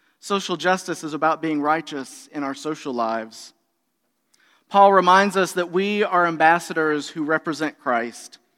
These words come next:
and as Christ representatives, we must be reconciled to God. Through this reconciliation with God and as Christ representatives here on earth,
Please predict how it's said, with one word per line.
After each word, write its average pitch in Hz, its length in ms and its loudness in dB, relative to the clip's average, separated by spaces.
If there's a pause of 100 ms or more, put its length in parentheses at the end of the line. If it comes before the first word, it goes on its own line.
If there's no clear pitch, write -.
(460)
and 175 140 2
as 165 140 -4
Christ 180 440 0
representatives, 156 800 -2
we 151 80 -2
must 151 260 -2
be 147 100 -4
reconciled 139 680 -2
to 139 80 -14
God. 120 500 -2 (1080)
Through 208 220 2
this 202 220 4
reconciliation 185 840 2
with 147 160 -4
God 165 400 6
and 151 100 -2
as 147 140 -4
Christ 165 440 -2
representatives 160 760 -2
here 170 240 -2
on 151 180 0
earth, 175 320 -2